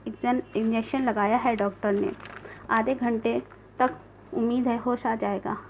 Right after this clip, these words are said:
"मेरी अभी तक समझ में नहीं आया, आयशा और जिया वहाँ क्या करने गई थी?" उमेरा ने ज-, कोई जवाब नहीं दिया, बस नज़रें चुराकर दूसरी तरफ देखने लगी थी और फैज़ ने उसका अंदाज गौर से देखा था। "फैज़, बेहतर होगा आप जिया से पूछें,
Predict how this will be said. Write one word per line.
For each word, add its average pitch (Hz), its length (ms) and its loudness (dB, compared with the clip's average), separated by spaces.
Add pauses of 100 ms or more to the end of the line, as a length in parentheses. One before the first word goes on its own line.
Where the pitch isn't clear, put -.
(240)
"मेरी 254 200 2
अभी 254 120 0
तक 269 120 -2
समझ 233 220 -2
में 247 160 -2
नहीं 240 240 0
आया, 226 280 2 (380)
आयशा 214 300 6
और 254 80 6
जिया 233 220 2
वहाँ 233 200 2
क्या 233 160 -2
करने 220 300 2
गई 202 160 2
थी?" - 200 -6 (320)
उमेरा 240 400 6
ने 240 180 2 (140)
ज-, 214 140 -8
कोई 240 260 2
जवाब 220 300 4
नहीं 214 180 2
दिया, 208 220 0
बस 196 220 2
नज़रें 226 260 0
चुराकर 220 340 2
दूसरी 220 260 -2
तरफ 226 180 -2
देखने 208 300 -2
लगी 202 220 2
थी 214 180 -8 (100)
और 247 60 2
फैज़ 247 360 2
ने 220 200 0 (140)
उसका 240 320 -2 (400)
अंदाज 214 300 4 (120)
गौर 214 140 6
से 240 140 -2
देखा 220 260 0
था। - 120 -2
"फैज़, 226 520 2
बेहतर 240 300 2
होगा 233 200 2
आप 233 180 2
जिया 202 180 4
से 247 120 -4
पूछें, - 320 -6